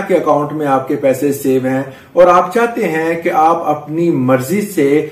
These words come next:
جو ہے وہ زکوٰۃ جو ہے وہ اپنے ملازمین کو یا محلے میں کسی غریب اور مستحق بندے کو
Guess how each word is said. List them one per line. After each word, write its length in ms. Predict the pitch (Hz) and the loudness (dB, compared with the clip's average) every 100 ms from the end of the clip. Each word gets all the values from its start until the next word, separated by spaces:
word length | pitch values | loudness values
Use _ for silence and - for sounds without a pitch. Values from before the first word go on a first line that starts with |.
| - - | -12 -8
جو 240 | 127 151 135 | 2 2 4
ہے 180 | 143 147 127 | 4 4 4
وہ 120 | 143 135 | 0 4
زکوٰۃ 500 | 131 131 135 156 - | 2 6 6 6 4
جو 140 | 143 | 0
ہے 160 | 135 147 147 | 2 2 2
وہ 360 | 143 147 160 156 | 4 6 6 2
اپنے 300 | 139 139 135 127 | -2 -2 0 2
ملازمین 580 | 127 120 113 123 143 147 | 4 4 2 0 0 2
کو 300 | 151 151 151 - - | 4 4 2 -6 -6
یا 260 | 160 180 185 170 | 2 4 6 4
محلے 400 | 147 151 175 196 | 4 6 6 6
میں 140 | 180 156 | 2 0
کسی 280 | - 151 127 | -2 0 2
غریب 400 | 127 160 175 165 | 6 8 8 6
اور 100 | 143 131 | 4 2
مستحق 440 | 156 - 220 208 | -2 0 0 2
بندے 260 | 156 139 139 | 0 2 2
کو 200 | 143 | 4